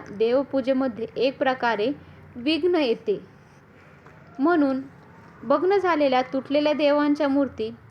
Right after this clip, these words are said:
एखाद्या झाडाखाली, मंदिरात किंवा वाहत्या पाण्यामध्ये विसर्जित कराव्यात. आपल्या घरातील ईशान्य दिशा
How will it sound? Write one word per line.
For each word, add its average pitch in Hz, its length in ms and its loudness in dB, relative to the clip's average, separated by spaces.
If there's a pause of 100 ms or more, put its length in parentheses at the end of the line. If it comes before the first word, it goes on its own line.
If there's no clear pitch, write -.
(220)
एखाद्या 339 420 0
झाडाखाली, 302 680 0
मंदिरात 233 540 -2 (180)
किंवा 302 240 2
वाहत्या 262 360 0
पाण्यामध्ये 214 640 -4 (480)
विसर्जित 277 600 -2 (140)
कराव्यात. 196 500 -4 (1400)
आपल्या 349 320 4 (120)
घरातील 370 400 2 (120)
ईशान्य 370 460 -2
दिशा 320 360 0